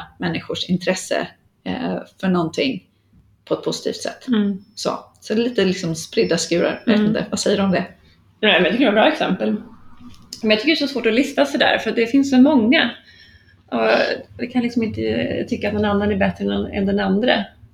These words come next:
Speaker 2: Och det är liksom allt ifrån, ja, men när man läser i tidningen till, eh, om de som jobbar med, ja, men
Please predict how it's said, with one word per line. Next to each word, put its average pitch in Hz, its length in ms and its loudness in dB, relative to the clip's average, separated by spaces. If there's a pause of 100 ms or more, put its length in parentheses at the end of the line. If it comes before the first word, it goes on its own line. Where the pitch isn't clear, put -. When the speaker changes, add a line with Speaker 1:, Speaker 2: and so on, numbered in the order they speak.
(340)
Speaker 2:
Och 214 140 2
det 214 60 4
är 226 40 6
liksom 214 260 2
allt 226 220 2
ifrån, 196 520 2
ja, 233 80 2
men 226 200 4 (400)
när 226 80 4
man 226 140 6
läser 220 300 4
i 214 140 4
tidningen 214 600 4
till, 190 400 2
eh, 196 160 6 (1000)
om 233 180 6
de 214 300 8
som 220 240 4
jobbar 202 300 4
med, 190 880 4
ja, 208 60 2
men 208 160 2